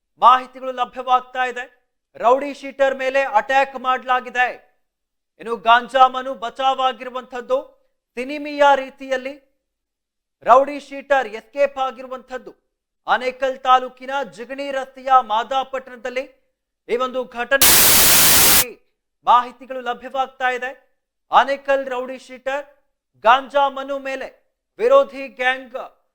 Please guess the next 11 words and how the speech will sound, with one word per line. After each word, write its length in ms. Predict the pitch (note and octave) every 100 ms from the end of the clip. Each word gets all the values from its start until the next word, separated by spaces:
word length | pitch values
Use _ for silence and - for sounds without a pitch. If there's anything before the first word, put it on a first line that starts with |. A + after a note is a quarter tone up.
| _ _
ಅಟ್ಯಾಕ್ 420 | F3+ G3+ C#4 C#4+ C#4
ಅನ್ನ 140 | C4+ C4+
ಮಾಡಿತ್ತು. 800 | C4 B3+ B3+ - C4+ D#4 _ _ _ _
ಸುಮಾರು 420 | A3 B3+ C4+ C4+
ಹದಿನೈದಕ್ಕೂ 800 | A3+ A3+ A#3 D4 D4 D4 D4 D4
ಹೆಚ್ಚು 340 | C4 C4 C#4 C4+
ಮಂದಿಯಿಂದ 440 | C4+ C4 C4 B3 C#4+ - _ _ _ _ _
ಮನೋಜ್ 420 | G3 C4+ C#4+ C#4+
ಮೇಲೆ 340 | B3 C#4 C4+ C#4
ಅಟ್ಯಾಕ್ 540 | G#3+ A3+ C4+ C4+ C4+
ಮಾಡಲಾಗಿತ್ತು. 800 | C4 C4 B3+ B3+ - - C4